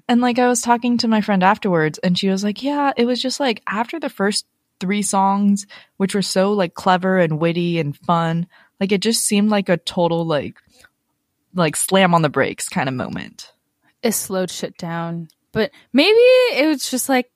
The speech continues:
Speaker 2: totally symbolic. It was like, for a minute,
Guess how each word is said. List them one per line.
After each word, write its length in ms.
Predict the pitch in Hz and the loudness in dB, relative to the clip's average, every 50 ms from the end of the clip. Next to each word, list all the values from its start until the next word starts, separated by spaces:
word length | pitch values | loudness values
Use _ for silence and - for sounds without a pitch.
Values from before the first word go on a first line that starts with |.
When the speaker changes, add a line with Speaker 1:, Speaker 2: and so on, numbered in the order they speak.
| _ - | _ -2
Speaker 2:
totally 400 | 202 220 214 214 240 262 269 277 | 0 2 4 4 4 2 0 0
symbolic. 600 | - - 285 277 262 226 196 175 151 147 143 - | 0 0 0 0 2 2 2 2 0 -2 -4 -6
It 60 | - 185 | -6 -6
was 180 | 185 185 175 | -6 -6 -6
like, 180 | - 156 147 - | -6 -6 -8 -8
for 380 | - - - - - 190 185 175 | -12 -18 -14 -4 0 0 2 2
a 80 | 170 | 0
minute, 500 | 175 170 170 170 170 196 226 269 285 - | -2 -4 -4 -4 -4 -2 -2 -2 -2 -4